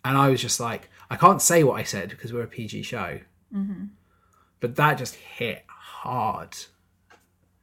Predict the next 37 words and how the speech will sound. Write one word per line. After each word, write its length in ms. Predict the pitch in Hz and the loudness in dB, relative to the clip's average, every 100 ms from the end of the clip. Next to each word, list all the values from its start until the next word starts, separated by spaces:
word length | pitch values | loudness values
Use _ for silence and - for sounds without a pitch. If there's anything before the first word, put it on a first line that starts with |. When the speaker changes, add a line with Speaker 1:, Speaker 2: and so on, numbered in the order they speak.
| _ _ _ _ _ _ - | _ _ _ _ _ _ -6
Speaker 1:
Uh, 220 | 185 180 180 | -2 2 4
it's 180 | 180 190 | 4 4
like 140 | 160 | 4
a 60 | 143 | 2
double 360 | 139 135 127 | 2 2 0
blow 320 | 127 127 95 | -2 -4 -4
because 260 | 92 - 127 | -8 -6 0
obviously 680 | 147 139 127 117 104 90 - _ - | 0 2 0 -2 -4 -8 -14 _ -18
we 180 | 120 123 | -10 -6
know 320 | 123 120 120 | -6 -4 -6
how 400 | 117 120 113 107 104 _ _ _ _ _ | -6 -6 -6 -6 -12 _ _ _ _ _
Jonathan 520 | - 110 107 110 107 | -8 -6 -8 -10 -8
Larson's 440 | 104 104 101 98 | -6 -8 -8 -6
story 380 | - 107 98 95 | -8 -6 -8 -6
ends. 360 | 101 85 82 - | -8 -10 -10 -8
So 120 | 95 | -8
to 120 | 98 | -10
hear 240 | - 123 113 | -8 -6 -6
him 220 | 110 104 | -6 -8
at 80 | - | -10
thirty 420 | - 110 - 101 | -10 -10 -10 -10
being 220 | 98 101 | -8 -8
like, 200 | 76 - - | -10 -14 -10
"I'm 160 | 107 | -8
running 260 | 104 101 101 | -6 -6 -8
out 220 | 95 - | -10 -12
of 100 | - | -14
time," 360 | - 110 104 78 | -12 -10 -10 -10
it's 80 | |
just 160 | - - | -10 -8
like, 280 | 90 101 - _ _ _ _ _ _ _ _ _ _ | -10 -12 -14 _ _ _ _ _ _ _ _ _ _
it's 220 | 135 107 113 | -6 -4 -2
not 280 | 131 104 | -4 -4
just 220 | - 117 - | -6 -6 -6
this 180 | 110 | -8
melodramatic, 1000 | 113 113 107 104 107 104 107 - - - | -6 -6 -6 -8 -6 -6 -6 -10 -12 -10
over-the-top 880 | 104 101 101 92 - - 98 - _ | -6 -6 -8 -10 -12 -10 -10 -10 _